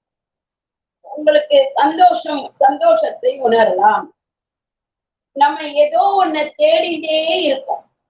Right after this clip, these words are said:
அறியாமையினால எதையோ ஒண்ண நம்ம தேடிட்டே இருக்கோம். நமது தேடுதல், இத்தகைய தேடுதல் பயனுள்ளதாக இருத்தல் வேண்டும்.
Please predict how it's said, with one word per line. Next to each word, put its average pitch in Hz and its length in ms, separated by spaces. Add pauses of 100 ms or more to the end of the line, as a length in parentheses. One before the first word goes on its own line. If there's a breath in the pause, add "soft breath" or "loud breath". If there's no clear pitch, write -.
(280)
அறியாமையினால 262 1300 (220)
எதையோ 320 600
ஒண்ண 269 260
நம்ம 262 340
தேடிட்டே 277 680
இருக்கோம். - 500 (520)
நமது 330 640
தேடுதல், 285 880
இத்தகைய 320 680
தேடுதல் 240 720
பயனுள்ளதாக 330 1080
இருத்தல் 269 580
வேண்டும். 208 600